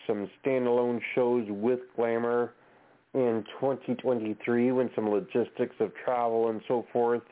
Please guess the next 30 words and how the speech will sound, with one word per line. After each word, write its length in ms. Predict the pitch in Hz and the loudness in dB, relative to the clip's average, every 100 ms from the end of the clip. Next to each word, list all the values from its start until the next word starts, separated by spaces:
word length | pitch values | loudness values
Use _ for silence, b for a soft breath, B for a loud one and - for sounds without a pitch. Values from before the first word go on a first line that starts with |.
| B B B B B - | B B B B B -2
are 260 | 113 110 | 2 2
worked 400 | 107 117 113 - | 2 0 0 0
out 240 | 120 113 113 | 0 0 0
with 180 | 110 | -4
the 80 | - | -4
company. 580 | - 120 117 131 135 156 B B B B B B B _ _ _ - _ - b b b b b b _ _ _ _ | -6 -6 -2 -2 -2 -2 B B B B B B B _ _ _ -20 _ -20 b b b b b b _ _ _ _
Do 80 | 131 | 0
you 140 | 139 | 0
think 300 | 135 165 147 | 2 -2 0
that 200 | 160 131 - _ _ _ _ - | 0 0 -4 _ _ _ _ -10
here 240 | - 175 180 | 0 2 2
in 100 | 165 | 2
the 80 | 143 | 0
Northwest, 920 | 131 143 143 135 - 123 135 117 107 - | 0 0 0 -4 -8 0 2 2 0 -2
just 180 | 135 - | -2 0
based 280 | 147 143 139 | 0 0 0
on 160 | 135 120 | 0 2
what 200 | 123 - - | 0 -2 0
you've 260 | 131 139 - - | 0 0 -4 -4
seen, 420 | 113 107 107 107 - B B B B B _ | 0 2 2 0 -4 B B B B B _
the 180 | 123 107 - | 0 0 -2
fans 420 | 131 135 143 135 - | 0 0 -2 -6 -4
are 480 | 123 120 120 120 117 B B B - | -2 0 0 0 -4 B B B -2
going 160 | 131 | 0
to 60 | 120 | 2
be 220 | 120 123 | 2 2
receptive 720 | 117 120 - 135 131 - 127 - - - | 4 0 0 -2 -2 -2 -2 -4 -8 -2
to 400 | 135 127 123 117 B B _ _ _ | 2 2 0 -2 B B _ _ _
all 360 | 139 135 135 127 | -2 0 2 2
women's 500 | 123 127 127 127 120 | 0 0 0 -2 -4